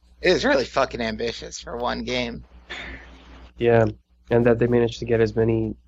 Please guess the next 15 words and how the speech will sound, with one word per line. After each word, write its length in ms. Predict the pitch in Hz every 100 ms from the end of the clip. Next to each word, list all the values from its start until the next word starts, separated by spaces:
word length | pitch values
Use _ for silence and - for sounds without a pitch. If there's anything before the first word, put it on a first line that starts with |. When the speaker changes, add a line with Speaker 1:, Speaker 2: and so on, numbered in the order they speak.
| - _ -
Speaker 2:
like, 320 | 104 - 117
different 340 | 117 - 110
level 240 | 113 113 117
themes 320 | 120 117 117
as 120 | 107
they 100 | 107
could 260 | 104 113 107
for 120 | 107
a 60 | 98
game 180 | 107 104
that's 220 | 101 -
entirely 560 | - - - 107 107
in 120 | 104 104
the 60 |
water. 420 | 92 98 98 95